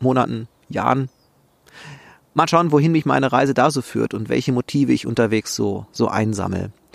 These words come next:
Ich glaube, das ist erstmal so ein naheliegender Wunsch oder so ein, so ein Ziel, was ich umsetzen möchte, so ein wenig durch die Nationalparke zu reisen und zu schauen,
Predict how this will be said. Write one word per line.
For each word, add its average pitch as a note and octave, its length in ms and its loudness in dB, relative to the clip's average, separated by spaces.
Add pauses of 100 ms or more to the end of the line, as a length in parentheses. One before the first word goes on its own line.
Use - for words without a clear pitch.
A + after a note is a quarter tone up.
(180)
Ich F3 100 2
glaube, G3 200 4
das E3 220 2
ist - 300 -4
erstmal C#3 360 2
so B2+ 100 4
ein B2 120 4
naheliegender A2 640 2
Wunsch A2 240 0
oder G#2 180 2
so G#2 120 -6
ein, G#2+ 280 -8
so - 140 2
ein A2+ 60 0
Ziel, B2 360 4
was A2 140 -4
ich A2 80 -12
umsetzen A2+ 460 -2
möchte, - 360 -6
so A2 100 -10
ein G#2+ 140 -12
wenig A#2 340 -2
durch A#2 140 0
die A#2 100 2
Nationalparke G#2 760 -2 (400)
zu - 140 -4
reisen A2+ 340 0
und A2+ 140 -8
zu B2 100 0
schauen, A2+ 320 2